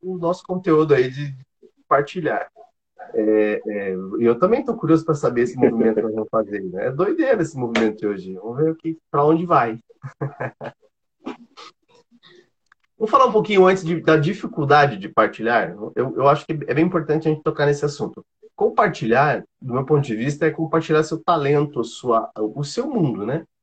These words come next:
Quando a gente tá aqui, nós estamos, de certa forma, por inteiro, buscando compartilhar do nosso jeito aquilo que nós temos, né? Não tem uma, não,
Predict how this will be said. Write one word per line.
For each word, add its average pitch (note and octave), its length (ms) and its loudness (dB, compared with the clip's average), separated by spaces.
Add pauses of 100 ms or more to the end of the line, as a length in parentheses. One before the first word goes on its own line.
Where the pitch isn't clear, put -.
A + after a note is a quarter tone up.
(840)
Quando G#3+ 200 6
a - 20 6
gente G3+ 220 -2
tá D#3+ 100 -2
aqui, F#3+ 440 2
nós C#3+ 280 4
estamos, D#3+ 520 2 (460)
de A#2+ 140 -14
certa D#3 340 2
forma, D#3+ 480 2
por F#3+ 220 0
inteiro, F#3+ 840 2 (120)
buscando D#3+ 840 0
compartilhar D#3 920 2
do C3+ 140 -4
nosso F3 600 0
jeito D3+ 760 -2
aquilo D#3+ 360 -2
que F#3+ 120 -6
nós F#3 340 2
temos, D#3 420 0
né? A2+ 220 -6 (220)
Não B2 260 -2
tem F#3 360 0
uma, G#2 760 0 (1000)
não, A#2+ 260 -6